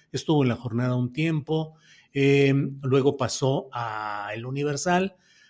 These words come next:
pues, eh, es, eh, alguien que forma parte de esa cúpula directiva de un medio muy tradicional. Y claro que siempre luce y siempre ayuda a ponerse la vestimenta del perseguido.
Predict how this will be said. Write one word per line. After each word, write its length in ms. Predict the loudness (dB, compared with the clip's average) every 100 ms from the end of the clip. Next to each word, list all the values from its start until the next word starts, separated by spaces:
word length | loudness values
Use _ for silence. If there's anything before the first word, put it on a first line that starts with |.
| _
pues, 340 | -4 0 0 0
eh, 360 | 2 2 0 -2
es, 300 | -2 0 2
eh, 180 | 2 2 0 -2
alguien 480 | 0 0 2 0 0
que 140 | -4
forma 400 | -6 -2 -2 -2
parte 340 | -4 -4 -4
de 80 | -4
esa 200 | -6 -10
cúpula 360 | -12 -14 -12 -10
directiva 680 | -10 -12 _ -2 0 -2 -4 -20 -20 _
de 100 | -6
un 180 | -2 0
medio 440 | 2 2 2 0
muy 360 | -4 -2 0 0
tradicional. 920 | 0 -4 -2 -4 -2 -2 0 -2 -4 _ -20 -10
Y 80 | -6
claro 500 | 0 4 6 6 4
que 120 | 2
siempre 680 | 0 4 4 4 4 4 4
luce 760 | 4 4 2 2 0 -2 -2 _ _ -10
y 100 | -4
siempre 340 | -2 0 0
ayuda 240 | 0 0
a 60 | -2
ponerse 720 | -4 -6 -4 -4 -4 -4 -6 _ _ -6
la 100 | -4
vestimenta 640 | -2 -4 -6 -4 -4 -2 -4
del 220 | -4 -8
perseguido. 720 | -10 -8 -10 -12 -20 -20 _